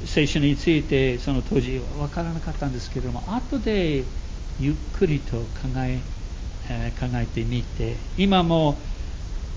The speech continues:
彼と会う機会、なん、会いたいなと、答えたいなというふうに、そのような気持ちがあって、どういうふうに私が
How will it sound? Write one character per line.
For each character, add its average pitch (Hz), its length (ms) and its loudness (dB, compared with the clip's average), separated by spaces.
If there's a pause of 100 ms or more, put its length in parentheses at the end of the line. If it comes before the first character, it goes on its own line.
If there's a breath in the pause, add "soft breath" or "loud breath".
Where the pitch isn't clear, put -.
彼 156 180 4
と 139 300 2
会 147 480 8
う 131 40 0
機 - 220 -2
会、 123 260 0
な 127 260 0
ん、 131 40 0 (440)
会 143 180 2
い - 40 0
た 151 220 6
い 156 40 8
な 160 240 8
と、 131 260 2 (260 loud breath)
答 175 280 8
え 180 60 8
た 190 220 12
い 190 60 12
な 196 300 12
と 160 280 4 (320 loud breath)
い 180 80 4
う 175 100 8
ふ 156 140 2
う 147 80 4
に、 131 180 0
そ 165 160 2
の 160 60 2
よ 156 120 4
う - 20 4
な 147 120 4
気 - 120 -2
持 127 140 2
ち 123 140 -2
が 117 140 -2
あ 120 60 -2
っ - 20 -4
て、 117 400 -2 (1040 loud breath)
ど 214 100 12
う 277 60 12
い 269 100 12
う 269 80 12
ふ 262 120 8
う 254 60 10
に 247 100 8
私 190 520 8
が 147 320 8